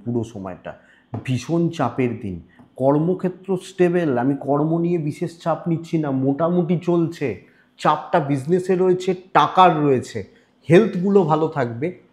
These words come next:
আমি এবং আমার ফ্যামিলি, বাবা মা, এজেড, কিন্তু মানসিক চাপ,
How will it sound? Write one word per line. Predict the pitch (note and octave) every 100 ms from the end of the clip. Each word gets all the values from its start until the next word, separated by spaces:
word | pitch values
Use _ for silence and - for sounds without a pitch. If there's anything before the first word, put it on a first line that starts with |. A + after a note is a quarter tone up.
| _
আমি | - C#3 F3
এবং | E3+ D#3+ D#3
আমার | D3 C3
ফ্যামিলি, | - A#2+ A#2 C3+
বাবা | C3+ A#2+ A#2+ A#2+
মা, | A#2 A2+ B2
এজেড, | A#2+ A2+ C#3 D3+ - _ _ _ -
কিন্তু | F3+ G3+ F3+ G3 G3 _ _ _ _ _ _ -
মানসিক | G#2 G2+ B2+ C#3+ D#3 -
চাপ, | - F2